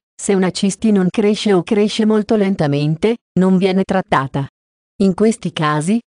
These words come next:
il paziente viene monitorato per i segni che il tasso di crescita della ciste è in aumento.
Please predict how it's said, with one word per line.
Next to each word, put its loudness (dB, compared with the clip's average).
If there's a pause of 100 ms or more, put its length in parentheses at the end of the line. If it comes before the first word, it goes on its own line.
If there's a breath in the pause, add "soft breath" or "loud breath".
(160)
il 2
paziente 2
viene 2
monitorato 0
per 0
i -2
segni 2
che 0
il -2
tasso -2
di -2
crescita -2
della 0
ciste -2
è 2
in 2
aumento. 0